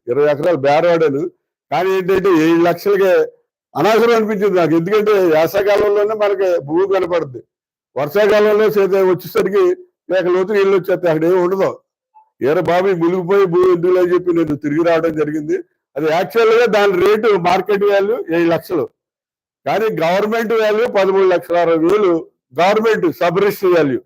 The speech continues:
ఆ భూమిని ఎక్వైర్ చేశారండి. ఆ భూమిని ఎక్వైర్ చేసి ఆరు వందల ఇరవై ఎకరాలు ఆ రైతులకి, "ఎవరో ఏడు లక్షలే కదా నీకు ఉన్నది,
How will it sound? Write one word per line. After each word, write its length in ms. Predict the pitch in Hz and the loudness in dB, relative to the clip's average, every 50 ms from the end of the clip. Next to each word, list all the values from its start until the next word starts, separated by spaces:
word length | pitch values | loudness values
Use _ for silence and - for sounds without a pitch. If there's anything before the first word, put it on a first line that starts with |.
| _ _ _ _ _ _ _ _ _ _ _ _ _ _ - | _ _ _ _ _ _ _ _ _ _ _ _ _ _ -2
ఆ 160 | 131 175 208 | 0 0 2
భూమిని 380 | - 160 170 196 233 262 262 247 | 2 2 2 2 2 4 2 2
ఎక్వైర్ 360 | 220 190 - 233 240 240 233 | 0 2 2 0 2 2 2
చేశారండి. 720 | 226 214 190 - 190 165 160 143 127 120 107 107 113 107 _ _ _ _ _ _ _ 120 | 0 0 2 2 0 0 0 0 -2 -4 -4 -4 -12 -18 _ _ _ _ _ _ _ -2
ఆ 100 | 143 160 | -2 -2
భూమిని 380 | 139 131 156 180 214 220 208 | 0 0 0 2 2 2 2
ఎక్వైర్ 320 | 180 170 - 190 202 202 190 | 0 0 0 0 2 2 2
చేసి 500 | 180 170 160 143 127 143 151 170 196 - _ _ _ _ _ _ _ _ _ _ _ 113 | 2 0 0 0 0 -2 -2 -2 -2 -6 _ _ _ _ _ _ _ _ _ _ _ 0
ఆరు 260 | 139 170 190 202 196 | 2 2 4 4 2
వందల 320 | 196 196 196 185 185 175 175 | 2 2 2 2 2 2 2
ఇరవై 320 | 175 160 160 156 156 151 | 4 4 4 4 2 2
ఎకరాలు 480 | 143 147 190 220 214 196 160 123 - - _ _ _ _ _ _ _ _ | 2 2 2 2 2 2 2 0 -2 -8 _ _ _ _ _ _ _ _
ఆ 40 | 123 | -6
రైతులకి, 540 | 127 135 151 180 208 202 240 226 220 208 214 | -4 -2 -2 -2 -2 -2 -2 -2 0 0 0
"ఎవరో 500 | 202 185 185 202 214 214 202 185 175 180 | 0 0 0 0 0 0 2 0 0 0
ఏడు 100 | 190 196 | 0 0
లక్షలే 360 | 202 208 208 - 202 220 220 | 0 -2 -2 -2 0 0 2
కదా 200 | 214 214 202 214 | 2 2 2 2
నీకు 220 | 196 196 180 170 180 | 0 0 0 0 0
ఉన్నది, 420 | 175 180 185 190 202 220 - | 0 0 0 2 2 0 0